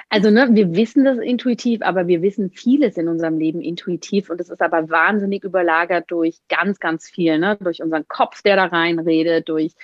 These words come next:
Meinungen von außen, schließt sich ja schön der Kreis zu <laughs> vorhin mit den kleinen Babys.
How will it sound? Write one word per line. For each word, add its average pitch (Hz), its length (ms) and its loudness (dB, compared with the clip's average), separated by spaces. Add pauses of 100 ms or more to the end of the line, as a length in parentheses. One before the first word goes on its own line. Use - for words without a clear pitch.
(300)
Meinungen 208 480 0
von 190 120 -10
außen, 185 500 -4
schließt 190 280 -6
sich 185 120 -2
ja 180 100 0
schön 180 180 -2
der 170 100 0
Kreis 175 400 -4
zu 185 100 -10
<laughs> - 20 -20
vorhin 190 640 -2
mit 214 280 0
den 202 160 2
kleinen 185 440 -2
Babys. 190 380 2